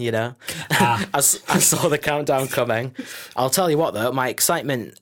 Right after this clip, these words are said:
Speaker 1: immediately dropped when I lost the bid, though. <laughs>
Speaker 2: Okay.
Speaker 1: I, yeah, I went down to the wire with it, and I think I was on about five seconds left. Um, so I was just, I was really co-,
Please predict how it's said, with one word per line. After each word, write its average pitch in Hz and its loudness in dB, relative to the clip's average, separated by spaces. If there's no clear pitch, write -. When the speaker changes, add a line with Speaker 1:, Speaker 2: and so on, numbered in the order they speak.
Speaker 1:
immediately 127 -2
dropped 110 -2
when 113 2
I 101 0
lost 123 2
the 110 -2
bid, 95 -4
though. 143 -2
<laughs> 160 -2
Speaker 2:
Okay. 123 6
Speaker 1:
I, 143 4
yeah, - 0
I 139 2
went 156 0
down 151 2
to 147 0
the 131 2
wire 123 2
with 107 0
it, 123 2
and 113 -2
I 104 -2
think 127 -2
I 120 0
was 117 0
on 113 0
about 110 -2
five 123 0
seconds 117 -2
left. - -4
Um, 101 -4
so - 0
I 104 0
was 107 -2
just, 110 -4
I 127 2
was 120 0
really 120 0
co-, 117 -12